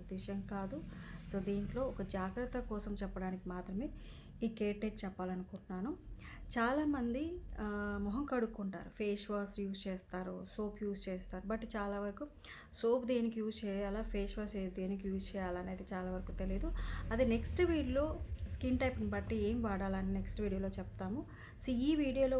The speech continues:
వచ్చేసి స్కిన్ని ఎలా క్లియర్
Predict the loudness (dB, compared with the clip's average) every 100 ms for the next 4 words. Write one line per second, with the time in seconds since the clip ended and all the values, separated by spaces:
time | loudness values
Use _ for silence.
0 | 2 0 -2 -2 -2 -4 -6 -10 -12 -12
1 | -12 -12 -12 -12 -10 -4 2 4 6 6
2 | 4 -2 -2 2 4 2 0 -6 -18 -6
3 | 2 6 6